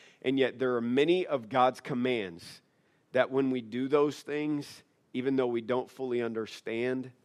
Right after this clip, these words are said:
that it will bring great help to our lives. Last thing, and I'm done. Consistently make room for it in your life. So many people get so busy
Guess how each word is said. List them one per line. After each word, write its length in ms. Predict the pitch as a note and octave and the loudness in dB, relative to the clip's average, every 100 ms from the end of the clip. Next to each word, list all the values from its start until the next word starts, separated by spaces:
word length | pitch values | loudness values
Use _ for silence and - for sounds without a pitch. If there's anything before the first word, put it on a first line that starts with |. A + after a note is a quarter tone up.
| _ _ _ _ _ _ - | _ _ _ _ _ _ -8
that 240 | G#2+ A2 B2+ | -4 -4 -4
it 60 | |
will 180 | A2+ A2+ | -6 -6
bring 320 | G#2+ A#2 A2 | -6 -6 -6
great 400 | F#2 G#2 A2 A2+ | -6 -4 -4 -4
help 340 | - - G#2+ - | -10 -8 -8 -8
to 120 | - | -8
our 140 | G#2 G#2 | -4 -2
lives. 560 | G#2 G2+ G2 F#2 - _ _ _ _ _ _ - | -2 -4 -6 -10 -20 _ _ _ _ _ _ -4
Last 400 | B2+ C3+ C3 - | 4 6 6 2
thing, 300 | C3 A2 G2 - - | -4 -4 -6 -12 -6
and 100 | A2+ | -4
I'm 120 | A2+ | -2
done. 240 | A#2 G#2 | -4 -4
Consistently 840 | G2+ A#2 A2+ - C#3+ - C#3+ C#3 C3+ | -6 -8 -6 -6 -6 -6 -6 -2 0
make 300 | B2+ B2 A#2+ | 0 -2 -2
room 220 | B2 A2+ | -4 -4
for 320 | - A2+ G#2+ | -8 -6 -4
it 60 | G#2+ | -4
in 120 | A2 | -6
your 160 | G#2 | -6
life. 480 | G#2 G#2 G2+ F2 - _ _ _ _ _ _ _ _ _ _ _ | -6 -6 -8 -12 -20 _ _ _ _ _ _ _ _ _ _ _
So 200 | - C3+ | -4 0
many 240 | C#3 C#3 | 2 0
people 320 | C3+ C#3 A2+ | -2 -6 -6
get 200 | G#2+ G#2+ | -6 -8
so 260 | - B2+ A2+ | -8 -4 -4
busy 540 | G2+ A2 G#2+ B2+ B2+ | -4 -6 -4 -6 -6